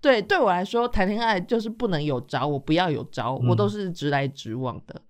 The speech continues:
Speaker 1: OK，好，那下一题。
Speaker 2: 好。
Speaker 1: 以下哪种小 B，呃，和其闺蜜的相处方式，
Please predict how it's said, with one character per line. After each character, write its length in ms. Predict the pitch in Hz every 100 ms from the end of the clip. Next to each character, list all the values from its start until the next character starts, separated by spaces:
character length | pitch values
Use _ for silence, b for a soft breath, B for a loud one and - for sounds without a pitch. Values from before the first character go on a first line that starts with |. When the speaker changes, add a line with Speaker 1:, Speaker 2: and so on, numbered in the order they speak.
| b b b b b
Speaker 1:
OK， 480 | 151 147 147 139 - b b b b _
好， 160 | 160 165
那 80 | 190
下 260 | 220 202
一 40 | 185
题。 340 | - 123 - -
Speaker 2:
好。 240 | 117 123 - _
Speaker 1:
以 220 | - 196
下 240 | 349 330
哪 260 | 254 208 220
种 260 | 220 175 202
小 320 | - 147 139
B， 520 | - 190 190 196 190
呃， 500 | 170 160 143 139 135
和 140 | 156 180
其 320 | - 180 175
闺 320 | 226 220 220
蜜 180 | 254 190
的 120 | 165
相 260 | - 196 196
处 220 | 147 131
方 280 | 180 165 175
式， 440 | - 180 139